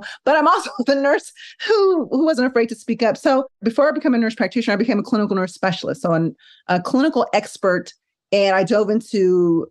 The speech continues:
uh, cardiology and critical care. But, you know, in becoming that clinical expert at, at A P R N, I still, you know, got a lot, advanced physical assessment, advanced patho, advanced pharmacology, all of these things.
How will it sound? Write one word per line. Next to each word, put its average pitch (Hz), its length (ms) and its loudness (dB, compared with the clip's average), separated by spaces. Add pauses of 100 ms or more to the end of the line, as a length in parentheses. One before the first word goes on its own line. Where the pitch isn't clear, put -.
uh, 156 160 0
cardiology 175 1080 0
and 156 80 0
critical 175 300 -2
care. 160 600 0 (280)
But, 208 180 0
you 240 80 0
know, 202 300 -2 (200)
in 208 120 0
becoming 240 380 0
that 190 180 -2 (100)
clinical 220 400 0
expert 170 480 -2
at, 160 120 -4 (180)
at 139 220 -2
A 202 140 0
P 208 160 -2
R 180 180 2
N, 170 280 0 (280)
I 233 80 2
still, 294 300 0
you 220 80 0
know, 180 120 2
got 185 260 0 (160)
a 185 80 2
lot, 208 500 0 (200)
advanced 208 460 0
physical 214 220 -2
assessment, 180 380 -2
advanced 202 400 -2
patho, 180 360 0
advanced 185 320 -2
pharmacology, 185 480 0
all 214 160 0
of 233 80 0
these 208 200 -4
things. 185 360 -2